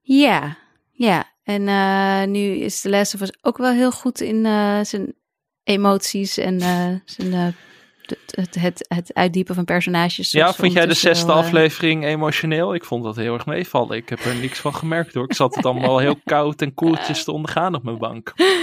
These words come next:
Speaker 1: Man, ik ben nog steeds een hoopje
Speaker 2: <laughs>
Speaker 1: ellende. Maar, eh, ja, nee, dat, maar dat was ik dus ook regelmatig na Fleischman. Dat, eh, dat ik, ik, ik, ja.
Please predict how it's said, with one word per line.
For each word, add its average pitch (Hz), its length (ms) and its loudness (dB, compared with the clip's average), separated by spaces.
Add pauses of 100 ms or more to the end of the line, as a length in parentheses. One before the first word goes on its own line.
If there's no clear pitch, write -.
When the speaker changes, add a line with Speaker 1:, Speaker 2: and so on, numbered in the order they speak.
(580)
Speaker 1:
Man, 208 380 2
ik 175 180 -6
ben 185 100 -4
nog 185 120 -2
steeds - 280 0
een 180 80 -2
hoopje 175 360 -2
Speaker 2:
<laughs> 170 60 -2
Speaker 1:
ellende. 170 420 0 (840)
Maar, 190 440 4
eh, 185 180 4
ja, 175 180 6
nee, 185 200 2
dat, 208 140 0
maar 220 160 0
dat 233 140 0
was 233 160 0
ik 214 100 -4
dus 196 140 -4
ook - 140 -4
regelmatig 185 640 0
na 160 140 -4
Fleischman. 196 640 -2 (100)
Dat, 185 300 -2
eh, 170 460 2
dat - 480 -6
ik, - 320 -6
ik, - 200 -16 (600)
ik, - 500 -14
ja. 196 560 -2